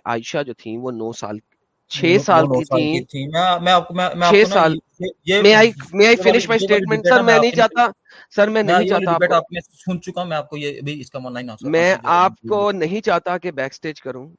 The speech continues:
Speaker 1: میرا اسٹیٹمنٹ ختم ہونے دیں، پھر اپنا اسٹیٹمنٹ دیں۔ جب تک آپ اسٹیٹمنٹ دیں گے میں آپ کی سنوں گا نا۔ Allow me to finish my st-، uh, statement۔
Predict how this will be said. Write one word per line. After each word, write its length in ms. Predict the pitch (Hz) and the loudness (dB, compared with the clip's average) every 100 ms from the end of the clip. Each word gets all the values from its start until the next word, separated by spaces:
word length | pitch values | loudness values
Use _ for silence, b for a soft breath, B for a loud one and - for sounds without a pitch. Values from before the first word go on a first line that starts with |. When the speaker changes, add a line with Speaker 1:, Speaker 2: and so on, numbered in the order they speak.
| - | -14
Speaker 1:
میرا 200 | 139 143 | -10 -10
اسٹیٹمنٹ 540 | - - 170 214 226 | -10 -12 -12 -10 -12
ختم 220 | 180 170 | -10 -8
ہونے 160 | 165 156 | -8 -8
دیں، 80 | 165 | -10
پھر 140 | 165 | -10
اپنا 200 | - 131 | -10 -12
اسٹیٹمنٹ 460 | 127 117 107 110 98 | -12 -12 -12 -14 -14
دیں۔ 100 | 127 | -12
جب 120 | 135 - | -12 -10
تک 180 | 170 | -10
آپ 160 | 120 135 _ | -8 -12 _
اسٹیٹمنٹ 380 | - 131 143 135 | -14 -14 -12 -10
دیں 140 | 117 | -8
گے 40 | 160 | -6
میں 120 | 165 | -6
آپ 100 | 143 | -8
کی 80 | - | -12
سنوں 200 | 143 185 | -12 -10
گا 60 | 131 | -10
نا۔ 100 | 165 - _ _ _ _ - 131 | -12 -16 _ _ _ _ -8 -2
Allow 140 | 123 | -2
me 140 | 117 | -2
to 180 | 110 110 | -6 -12
finish 420 | 110 113 104 - | -16 -14 -14 -14
my 20 | 92 | -18
st-، 540 | - - _ _ 117 | -18 -20 _ _ -10
uh, 60 | 101 | -10
statement۔ 440 | - 117 - | -8 -12 -12